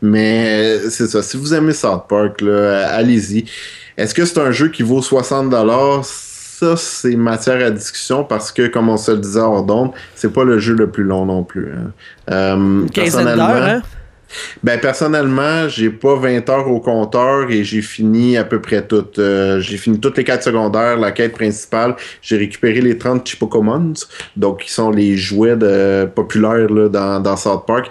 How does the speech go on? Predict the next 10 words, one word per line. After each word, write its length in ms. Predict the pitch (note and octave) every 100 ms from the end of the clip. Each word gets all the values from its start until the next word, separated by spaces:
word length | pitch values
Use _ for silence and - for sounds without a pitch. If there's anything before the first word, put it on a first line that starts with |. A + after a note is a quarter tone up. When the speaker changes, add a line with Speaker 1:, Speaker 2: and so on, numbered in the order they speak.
| - -
Speaker 1:
Il 80 | A2+
me 100 | A2
reste 200 | B2 A#2+
juste 320 | C3 D#3 - -
quelques 520 | C3+ B2+ - B2 A#2
amis 420 | G#2+ G#2+ A2 D#3 - _ -
à 120 | G#2
trouver 560 | G2 - G#2 G2 A2+ D#3 - - _
et, 360 | G#2+ A2+ A#2+ -
euh, 420 | A2 G#2 G#2 G#2